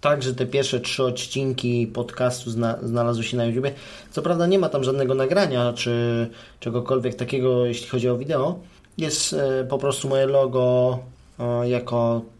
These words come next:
treść wideo, a treść audio to jest po prostu podcast. E, zrobione jest to w najprostszy sposób możliwy, ale jeśli ktoś woli słuchać na YouTubie, to tam też może powoli zaczynać.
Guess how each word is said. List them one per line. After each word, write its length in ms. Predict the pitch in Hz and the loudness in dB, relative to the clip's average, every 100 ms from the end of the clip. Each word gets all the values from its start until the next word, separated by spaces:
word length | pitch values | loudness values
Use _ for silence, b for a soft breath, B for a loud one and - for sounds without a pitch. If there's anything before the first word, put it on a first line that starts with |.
| - - | -20 -10
treść 400 | - 120 117 - | -2 -2 -2 -4
wideo, 560 | 127 165 170 151 143 151 | -2 0 2 4 2 2
a 140 | 202 190 | 0 0
treść 360 | 160 147 - - | 0 -2 -2 0
audio 320 | 135 123 123 | 0 2 0
to 140 | 120 | 0
jest 160 | 110 - | -2 -4
po 80 | 107 | -4
prostu 300 | 113 - 110 - | -4 -4 -8 -2
podcast. 540 | 127 - 123 120 - - b b b b | -2 0 -2 -2 -8 -20 b b b b
E, 240 | - 107 107 | -8 -6 -4
zrobione 380 | 113 117 123 117 | -2 0 0 0
jest 160 | 117 | -2
to 80 | 143 | -4
w 60 | 117 | 0
najprostszy 640 | 120 113 120 - - 117 | -2 -2 -4 -4 -6 -6
sposób 460 | - 123 127 123 131 - | -4 -4 -4 -6 -6 -6
możliwy, 540 | 143 160 196 170 156 156 - - | -4 0 0 0 -2 -4 -12 -4
ale 220 | 226 233 202 | 0 4 4
jeśli 280 | 175 - | 2 -4
ktoś 420 | - 156 147 - - - | -4 -2 -2 -4 -10 -14
woli 340 | 127 123 131 117 | -4 2 2 2
słuchać 680 | - 131 120 117 110 - - _ - | -4 -4 -2 -2 -2 -8 -16 _ 0
na 80 | |
YouTubie, 460 | 190 208 185 160 151 151 - - - | 0 2 0 0 -2 -8 -20 -20 -6
to 120 | 269 | -2
tam 220 | 240 180 165 | 0 2 2
też 480 | 151 143 - - - | 0 0 -2 -8 -8
może 320 | 131 123 110 | 0 0 0
powoli 400 | 123 117 110 117 | -2 -2 0 0
zaczynać. 500 | 110 110 135 151 170 | -2 -2 0 0 -2